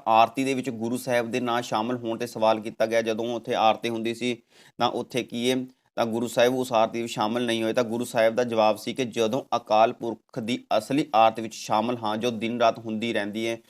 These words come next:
ਉਹਨਾਂ ਦਾ ਇਸ਼ਾਰਾ ਕੁਦਰਤ ਵੱਲ ਸੀ, ਉਸ ਦੇ ਕੋਤਕ ਤੋਂ ਦੇਖੋ, ਜਿਸ ਦਾ ਜਸ ਗਾਓ ਤੇ ਸੱਚੇ ਰਾਹ 'ਤੇ ਚਲੋ, ਇਹੀ ਉਸ ਦੀ ਆਰਤੀ ਹੈ। ਤਾਂ ਇਸ ਤੋਂ ਬਾਅਦ ਉਹਨਾਂ ਨੇ ਇੱਕ ਸਤਰਾਂ ਕਹੀਆਂ, "ਗਗਨ ਮੈਂ ਥਾਲ ਰਵ ਚੰਦ ਦੀਪਕ ਬਣੇ ਤਾਰਿਕਾ ਮੰਡਲ ਜਨਕ ਮੋਤੀ,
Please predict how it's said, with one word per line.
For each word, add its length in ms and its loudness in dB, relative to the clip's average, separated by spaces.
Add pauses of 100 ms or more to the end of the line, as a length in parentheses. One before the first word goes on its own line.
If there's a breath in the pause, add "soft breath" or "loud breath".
(200 soft breath)
ਉਹਨਾਂ 200 0
ਦਾ 180 4
ਇਸ਼ਾਰਾ 380 2
ਕੁਦਰਤ 440 -2
ਵੱਲ 280 2
ਸੀ, 380 -4
ਉਸ 160 -8
ਦੇ 120 -2
ਕੋਤਕ 500 -6
ਤੋਂ 140 -6
ਦੇਖੋ, 260 -6
ਜਿਸ 160 -6
ਦਾ 100 2
ਜਸ 300 -2
ਗਾਓ 280 2
ਤੇ 140 -8
ਸੱਚੇ 420 -4
ਰਾਹ 160 2
'ਤੇ 120 -4
ਚਲੋ, 340 -2
ਇਹੀ 220 -2
ਉਸ 220 -6
ਦੀ 260 -2
ਆਰਤੀ 460 2
ਹੈ। 180 -6 (500 soft breath)
ਤਾਂ 160 2
ਇਸ 220 -2
ਤੋਂ 200 0
ਬਾਅਦ 320 4
ਉਹਨਾਂ 260 -2
ਨੇ 180 -2
ਇੱਕ 600 2
ਸਤਰਾਂ 480 0
ਕਹੀਆਂ, 400 -2 (380 soft breath)
"ਗਗਨ 460 4
ਮੈਂ 220 0
ਥਾਲ 380 4
ਰਵ 540 2
ਚੰਦ 300 0
ਦੀਪਕ 580 -2
ਬਣੇ 400 -2
ਤਾਰਿਕਾ 560 0
ਮੰਡਲ 560 -4
ਜਨਕ 380 -2
ਮੋਤੀ, 560 -4